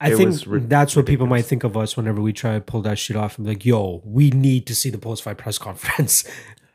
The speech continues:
Speaker 2: Yeah.
Speaker 1: Right? People might, like, if nobody knows how into U F C or M M A
Speaker 2: Yeah,
Speaker 1: that we
Speaker 2: I, I
Speaker 1: are.
Speaker 2: still remember that. Like, after any pay-per-view, you're like, "Yo,
Speaker 1: Yo.
Speaker 2: post fight, yo, Dana
Speaker 1: You guys
Speaker 2: Scrum,
Speaker 1: aren't going
Speaker 2: Dana
Speaker 1: over.
Speaker 2: Scrum."
Speaker 1: Main event's over. It's not done yet.
Speaker 2: And then the
Speaker 1: <laughs> Yeah,
Speaker 2: Dana
Speaker 1: the
Speaker 2: Scrum.
Speaker 1: Dana
Speaker 2: That
Speaker 1: Scrum.
Speaker 2: was, like, the big thing.
Speaker 1: I
Speaker 2: You
Speaker 1: hate
Speaker 2: needed to
Speaker 1: that we
Speaker 2: hear
Speaker 1: don't
Speaker 2: Dana
Speaker 1: get that
Speaker 2: Scrum.
Speaker 1: as often.
Speaker 2: Yeah, you
Speaker 1: We
Speaker 2: don't
Speaker 1: did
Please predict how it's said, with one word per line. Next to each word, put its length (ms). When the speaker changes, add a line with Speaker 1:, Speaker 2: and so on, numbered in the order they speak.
Speaker 2:
Yeah. 360
Speaker 1:
Right? 320
People 220
might, 360
like, 300
if 120
nobody 280
knows 240
how 180
into 300
U 180
F 80
C 160
or 80
M 120
M 40
A 20
Speaker 2:
Yeah, 180
Speaker 1:
that 200
we 60
Speaker 2:
I, 60
I 20
Speaker 1:
are. 60
Speaker 2:
still 180
remember 320
that. 260
Like, 240
after 260
any 160
pay-per-view, 520
you're 100
like, 160
"Yo, 140
Speaker 1:
Yo. 140
Speaker 2:
post 180
fight, 260
yo, 340
Dana 360
Speaker 1:
You 100
guys 200
Speaker 2:
Scrum, 100
Speaker 1:
aren't 100
going 140
Speaker 2:
Dana 120
Speaker 1:
over. 140
Speaker 2:
Scrum." 120
Speaker 1:
Main 120
event's 260
over. 160
It's 200
not 160
done 160
yet. 100
Speaker 2:
And 80
then 120
the 40
Speaker 1:
<laughs> 140
Yeah, 60
Speaker 2:
Dana 80
Speaker 1:
the 40
Speaker 2:
Scrum. 160
Speaker 1:
Dana 200
Speaker 2:
That 80
Speaker 1:
Scrum. 200
Speaker 2:
was, 100
like, 140
the 60
big 240
thing. 180
Speaker 1:
I 120
Speaker 2:
You 40
Speaker 1:
hate 120
Speaker 2:
needed 100
to 60
Speaker 1:
that 120
we 60
Speaker 2:
hear 80
Speaker 1:
don't 140
Speaker 2:
Dana 80
Speaker 1:
get 160
that 80
Speaker 2:
Scrum. 100
Speaker 1:
as 100
often. 260
Speaker 2:
Yeah, 100
you 40
Speaker 1:
We 60
Speaker 2:
don't 100
Speaker 1:
did 60